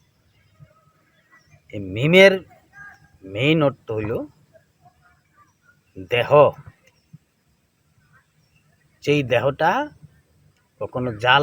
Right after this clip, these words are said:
হতে পারে না। আজ পর্যন্ত কি কোথাও কেউ দেখেছেন যে একটা মানুষের সৃষ্টি করতে পেরেছে, একটা আত্মার সৃষ্টি করতে পেরেছে? কেউ পারে নাই, আর কেউ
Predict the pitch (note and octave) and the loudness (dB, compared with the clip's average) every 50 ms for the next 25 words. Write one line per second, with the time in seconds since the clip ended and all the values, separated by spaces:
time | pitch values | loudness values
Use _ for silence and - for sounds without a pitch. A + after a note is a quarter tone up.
0 | C#3 A2 C3 A#2 - C#3+ C3 D3+ D3+ D#3+ D3+ D#3 B2+ G#2+ F#2 - - _ _ _ | 0 -2 -6 -8 -6 -4 0 0 0 2 2 0 -2 -2 -6 -10 -18 _ _ _
1 | _ _ _ _ _ _ _ _ _ _ _ _ _ _ _ _ _ _ _ - | _ _ _ _ _ _ _ _ _ _ _ _ _ _ _ _ _ _ _ 0
2 | - D#3 - - - E3+ E3+ D3 D#3+ E3 D#3 C#3+ - - G3 F3+ - - C#3+ - | 0 0 0 -4 -6 -6 -6 -6 -6 -8 -10 -10 -10 -10 -10 -10 -8 -12 -6 0
3 | - C#3+ D3+ F3+ F#3+ C#3+ - - D#3+ E3+ D#3 A2 B2 A#2 - - D3 - - G#3 | 4 4 6 6 4 2 -4 -6 -6 -6 -4 -4 -6 -6 -6 -8 -12 -4 -2 -2
4 | A3 G3+ C#3+ G#2 - _ _ _ _ _ _ _ _ _ _ _ _ _ - C3 | -2 -2 -4 -6 -10 _ _ _ _ _ _ _ _ _ _ _ _ _ -12 -12
5 | - _ _ - A#2+ A#2 G#2+ G2+ G2 G2+ A2+ B2+ C#3 C3 - - D3 C3 B2 - | -12 _ _ -8 -8 -8 -8 -10 -8 -8 -6 -6 -6 -6 -4 -6 -6 -6 -6 -10
6 | - D3+ C#3+ - - - - A#2+ - - - - - A#2 - C3+ B2+ B2 - - | -12 -12 -12 -12 -14 -14 -14 -12 -12 -14 -14 -12 -14 -10 -8 -8 -8 -8 -10 -14
7 | D#3 D3+ C#3+ - - - _ _ _ _ _ _ _ _ _ _ _ _ _ _ | -18 -18 -20 -20 -20 -20 _ _ _ _ _ _ _ _ _ _ _ _ _ _
8 | _ _ _ _ - - _ - - A2+ B2+ - _ _ _ D3 C#3+ - - - | _ _ _ _ -20 -20 _ -2 0 0 0 0 _ _ _ -4 -4 -4 -6 -12
9 | D3 - - - C#3+ B2+ - B2+ - - C#3+ A#2+ C#3+ C3 C3+ - - E3 C#4 D#4 | -14 -14 -12 -14 -12 -10 -10 -12 -8 -8 -8 -6 -4 -6 -6 -6 -8 -12 -12 -14
10 | - _ _ _ _ _ _ _ _ _ _ _ _ _ _ _ _ _ _ _ | -16 _ _ _ _ _ _ _ _ _ _ _ _ _ _ _ _ _ _ _
11 | _ _ _ _ - C3 B2 A2+ - G#2 - - - - - _ _ _ _ _ | _ _ _ _ -6 -6 -6 -6 -8 -12 -16 -16 -20 -20 -20 _ _ _ _ _
12 | _ _ _ _ _ _ _ _ _ _ _ _ _ _ _ _ _ _ _ _ | _ _ _ _ _ _ _ _ _ _ _ _ _ _ _ _ _ _ _ _
13 | _ _ _ _ _ _ _ _ _ _ _ - - - _ _ C#3 C#3 | _ _ _ _ _ _ _ _ _ _ _ -16 -16 -16 _ _ -2 -2